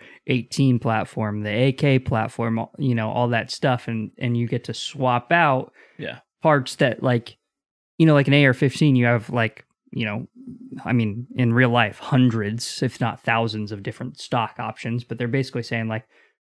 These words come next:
Speaker 1: "Okay, you've unlocked the M four, you can use these stock, you can unlock these ten stocks on the M four, and now you've unlocked, I don't know, uh, a-, the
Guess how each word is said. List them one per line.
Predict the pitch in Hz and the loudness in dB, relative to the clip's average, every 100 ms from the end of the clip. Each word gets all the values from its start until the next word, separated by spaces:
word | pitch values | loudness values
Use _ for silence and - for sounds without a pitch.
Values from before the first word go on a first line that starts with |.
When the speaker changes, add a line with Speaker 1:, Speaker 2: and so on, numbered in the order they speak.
| _ - | _ -4
Speaker 1:
"Okay, | 143 123 | 2 4
you've | 131 | 6
unlocked | 135 135 131 123 120 | 6 4 4 2 0
the | - - _ | -8 -10 _
M | 131 135 | -2 -2
four, | 127 127 120 117 113 _ _ _ | -2 -2 -2 -2 -6 _ _ _
you | - 117 | -10 -6
can | 120 | -2
use | 117 117 117 | 0 -2 -2
these | 120 117 | -4 -4
stock, | - 120 113 113 - - | -4 0 0 -2 -8 -4
you | 135 | -2
can | 127 | 2
unlock | 127 123 120 - | 2 2 2 0
these | 117 123 123 - _ _ _ _ _ - | 0 0 0 -8 _ _ _ _ _ 0
ten | 127 117 | 2 2
stocks | - 113 117 - | 2 0 0 -2
on | 113 | -2
the | 110 | -2
M | 107 | -4
four, | - 120 117 113 | -2 0 2 0
and | 110 113 | 0 -2
now | 110 110 110 | 0 0 0
you've | 110 113 98 - | 0 -4 -4 -4
unlocked, | 117 113 113 110 110 - - _ _ _ _ _ _ _ _ _ | -2 0 0 0 -4 -10 -14 _ _ _ _ _ _ _ _ _
I | 110 | -6
don't | 107 | -4
know, | 104 104 104 _ _ _ _ - | -4 -6 -10 _ _ _ _ -10
uh, | - - - _ _ _ _ | -10 -10 -18 _ _ _ _
a-, | 151 | -2
the | 180 | 2